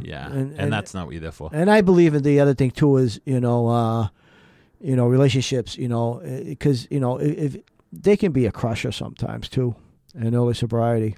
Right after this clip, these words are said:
Speaker 2: You know, the first year, I mean, it was so, like,
Speaker 1: Fragile emotionally.
Speaker 2: Well, oh yeah, forget about it. You know, we started going out with someone, next thing you know it, you know, "Oh, I don't wanna see you anymore." I mean, that's just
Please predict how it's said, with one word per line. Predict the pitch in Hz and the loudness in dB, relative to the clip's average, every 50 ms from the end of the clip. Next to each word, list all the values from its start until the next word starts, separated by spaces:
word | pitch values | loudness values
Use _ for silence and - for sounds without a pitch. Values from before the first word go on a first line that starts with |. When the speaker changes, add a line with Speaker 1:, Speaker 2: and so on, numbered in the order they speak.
| _ _ - | _ _ -2
Speaker 2:
You | 123 123 | 0 2
know, | 123 123 | 2 2
the | 117 123 | 2 2
first | - - - 147 135 127 - | 0 2 2 2 2 2 2
year, | 127 131 139 135 123 117 117 | 2 4 4 4 4 2 2
I | 120 | 0
mean, | 120 120 120 | 0 0 2
it | 117 | 2
was | 117 113 - | 2 0 0
so, | - 143 139 135 | 0 2 2 4
like, | 131 127 120 113 110 104 - - - | 4 4 2 2 0 -2 -4 -10 -10
Speaker 1:
Fragile | - - 113 117 120 113 110 85 90 | -4 -2 -2 -2 -2 -2 -4 -4 -4
emotionally. | 98 110 127 - - 80 71 - - | -4 -4 -4 -6 -8 -12 -6 0 2
Speaker 2:
Well, | 220 285 320 302 - - | 4 6 6 6 6 6
oh | 247 | 6
yeah, | 262 151 170 214 - 98 | 6 6 6 4 2 0
forget | - - 165 156 180 220 | -2 -2 0 2 4 4
about | 254 151 117 107 101 113 | 4 2 2 0 0 0
it. | 127 | 0
You | 127 | 2
know, | 131 139 151 147 | 2 4 4 4
we | 131 131 127 | 4 2 0
started | - - 156 147 127 120 117 | 0 0 2 2 2 2 2
going | 123 135 139 135 | 4 4 4 6
out | 135 151 165 | 6 4 4
with | 147 | 4
someone, | - 151 139 131 127 127 | 2 0 0 2 2 2
next | 127 120 - | 0 0 0
thing | 143 131 | 0 0
you | 123 | 2
know | 127 131 147 143 | 2 2 2 2
it, | 127 123 | 0 0
you | 127 117 | -2 -2
know, | 113 110 113 107 - _ | 0 0 -2 -2 -4 _
"Oh, | - 127 127 123 123 | 0 2 2 4 4
I | 123 120 123 | 4 2 4
don't | 127 123 | 4 2
wanna | 120 113 | 2 2
see | - - 143 | 2 2 4
you | 165 165 | 4 4
anymore." | 127 113 107 110 113 117 120 | 4 2 2 2 2 2 2
I | 123 | 2
mean, | 123 120 117 113 | 2 0 0 0
that's | 123 131 123 - - | 0 0 -2 -2 -2
just | 131 110 - - | -4 -4 -4 -8